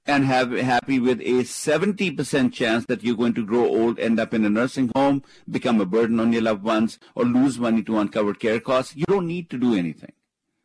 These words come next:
But if you want to be one of the, the few who says, "N-, that is ridiculous,"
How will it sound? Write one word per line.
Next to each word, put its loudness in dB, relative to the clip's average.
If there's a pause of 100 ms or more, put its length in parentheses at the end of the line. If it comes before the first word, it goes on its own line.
(920)
But 2
if 0
you 2
want 2
to -2
be 0
one 2
of -4
the, 2
the -2
few 0
who 0
says, -2
"N-, -6
that -2
is -2
ridiculous," -4